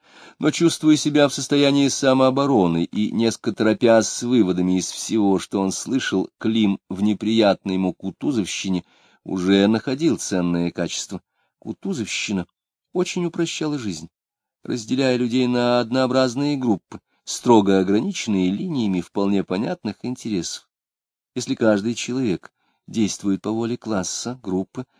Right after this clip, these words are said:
то, как бы ловко ни скрывал он за фигурными хитросплетениями слов свои подлинные желания и цели, всегда можно разоблачить истинную суть его, силу групповых и классовых повелений.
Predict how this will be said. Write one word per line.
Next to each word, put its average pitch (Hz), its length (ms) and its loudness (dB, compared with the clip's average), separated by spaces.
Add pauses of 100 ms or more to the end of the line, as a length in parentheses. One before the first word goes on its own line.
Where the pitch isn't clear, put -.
(140)
то, 90 200 -2
как 90 220 -4
бы 90 100 -2
ловко 92 460 0
ни 123 120 -4
скрывал 92 520 0
он 110 160 -6
за 101 140 -8
фигурными 104 560 -2
хитросплетениями 95 1000 -4
слов 95 420 -4
свои 82 300 -4
подлинные 95 680 -4
желания 90 480 -2
и 78 60 -8
цели, 92 460 -6 (280)
всегда 87 640 -2
можно 107 340 -4
разоблачить 123 680 -8
истинную 90 440 -4
суть - 320 -8
его, 151 200 -6 (260)
силу 98 360 0
групповых 87 640 0
и 120 160 -2
классовых 110 720 -4
повелений. 104 480 -8